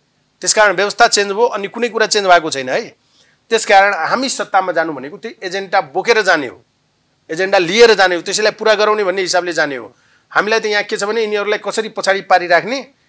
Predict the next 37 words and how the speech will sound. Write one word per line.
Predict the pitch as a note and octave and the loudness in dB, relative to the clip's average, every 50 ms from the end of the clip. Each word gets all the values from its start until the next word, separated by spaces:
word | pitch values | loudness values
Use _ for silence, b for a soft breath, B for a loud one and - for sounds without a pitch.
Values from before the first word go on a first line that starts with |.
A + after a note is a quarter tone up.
| _ - | _ 0
कार्यपालिकाभित्र | - F#3 G3 F#3 G3 G3 G3 G3 G3+ F#3+ E3 E3+ G#3 F#3 - | 2 2 4 4 4 2 2 2 0 0 0 -2 -6 -8 -6
छिर्दै | - - A3 G#3+ A3 A#3+ A#3+ | -4 -4 -2 0 2 2 2
नदिने | A#3 A3+ G3 A3 A3 A3 | 0 -2 -4 -6 -6 -6
विभिन्न | G3+ G#3 G3 G3+ G3+ F#3 | -6 -6 -8 -8 -4 -2
बानामा | F#3 F3+ F3+ F#3+ F#3+ F#3+ | 0 0 0 -2 -4 -6
पनि | F#3 F3+ F3 A3 G#3 F3+ | -8 -10 -10 -10 -10 -10
भनेर | C#3+ C3+ C#3 E3+ G3+ G#3 G3+ | -8 -8 -6 -4 -4 -6 -6
पनि | - F3+ C#3+ D3 G3 C4 - b b b b b b b | -6 -8 -8 -8 -8 -12 -12 b b b b b b b
यहाँ | F3+ F3+ | -6 -4
व्याख्या | D#3 F#3+ F#3 F#3+ - G#3 | -2 -2 -2 0 -2 -2
विश्लेषण | F3 F3+ - F#3+ F#3 E3+ F#3 F3+ | -2 -4 -8 -6 -6 -6 -4 -4
हुन्छ। | D#3+ D#3 D3+ | -6 -6 -8
त्यसकारण | D#3+ - G3 F3 - G3 G3 G3 F#3+ | -10 -10 -10 -10 -8 -6 -8 -8 -8
सत्तामा | - G3 F#3 - G3+ G3+ G3 F#3+ | -6 -8 -4 0 0 0 0 0
जान | F3+ F3+ F3 F3+ F3 | -2 -2 -2 -2 -4
बित्तिकै | E3 E3 D3+ F3 G#3+ A3+ A3 - b b b b b - | -8 -10 -10 -6 -4 -4 -4 -6 b b b b b -10
ठुलो | F3+ G3+ | -6 -4
अपराधै | - F#3 B3+ G3+ F#3+ G3 F#3+ A#3 | -4 -2 2 4 4 4 4 4
गर्यो | A#3 F#3+ G#3 G#3 G#3 G3+ | 2 2 2 2 2 2
भन्ने | E3 D3 F3 G3 | 0 -2 -4 -6
किसिमले | E3+ F#3 F3 - F#3+ F#3 F#3+ | -10 -10 -10 -10 -8 -8 -6
व्याख्या | E3 F3 E3+ - F#3+ F3 | -4 -4 -2 -2 -2 -2
गरिन्छ। | D#3 D#3+ C#3+ C#3 B2+ - A2 G#2 _ _ _ _ _ _ _ _ _ _ _ _ - | -2 -4 -6 -8 -14 -16 -20 -20 _ _ _ _ _ _ _ _ _ _ _ _ 0
तर | G3 G3+ | 2 2
हामी | G#3 F3 D#3 E3+ F#3+ G3+ | 2 2 0 -2 -6 -6
सत्तामा | E3+ - F3+ E3+ - F3+ F3 F3 E3+ | -8 -8 -6 -2 0 0 0 0 -2
जानलाई | D#3 D#3 D#3 D#3+ D#3 E3 E3 | -4 -4 -6 -6 -8 -8 -8
लालायत | D3 C#3 C#3 C#3 C#3 D3+ D#3+ D3+ - | -6 -6 -6 -4 -4 -4 -6 -6 -4
पनि | G3 G#3 A#3+ | -4 -4 -2
छैनौँ। | F3+ - F3+ C3+ A2+ G#2 F#2+ _ _ _ _ - | 0 0 -2 -2 -4 -6 -16 _ _ _ _ -20
मैले | B2 C3 C#3 | -16 -12 -10
सुरुमै | - - - D#3+ F3+ G#3 A#3 G#3+ | -10 -10 -8 -8 -6 -6 -6 -6
भनिसकेँ | D#3 C3 B2 A2+ - A#2 - - D3 F3+ G#3 G#3 _ _ _ _ _ _ _ _ _ | -6 -8 -10 -12 -14 -14 -14 -12 -10 -10 -10 -12 _ _ _ _ _ _ _ _ _
कि | - F3 | -14 -10
सत्तामा | - - G3+ F#3+ - - A#3 A#3+ A3+ G#3+ | -6 -6 -6 -2 2 4 4 4 4 2
जाने | F3+ E3+ D#3+ D#3 D3+ | 0 0 -2 -2 -2
सन्दर्भमा, | C#3+ - C#3 A#2+ A2+ A#2 A2+ A2+ A#2+ C3+ D#3 F#3 F#3+ - | -6 -6 -8 -8 -12 -14 -14 -10 -6 -6 -6 -6 -6 -10